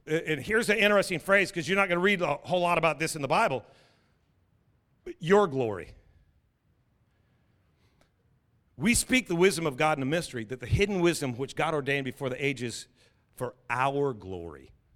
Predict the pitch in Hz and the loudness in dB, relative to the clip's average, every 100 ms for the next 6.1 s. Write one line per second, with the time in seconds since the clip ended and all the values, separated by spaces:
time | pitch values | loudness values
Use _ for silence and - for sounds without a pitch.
0 | _ _ _ _ _ _ _ _ _ _ | _ _ _ _ _ _ _ _ _ _
1 | 151 160 - 151 156 185 151 139 - 156 | -4 -4 -4 -4 0 0 0 -6 -4 -2
2 | 185 180 - - 175 160 196 233 196 147 | 0 -2 -8 -4 -2 2 6 6 4 4
3 | 180 147 131 123 110 - _ _ _ _ | 4 4 0 -6 -8 -16 _ _ _ _
4 | _ _ _ _ - 135 185 156 131 143 | _ _ _ _ -12 -6 -2 0 0 2
5 | 180 175 151 - - 170 180 - - 104 | 4 2 -2 -10 -2 2 2 0 -6 -10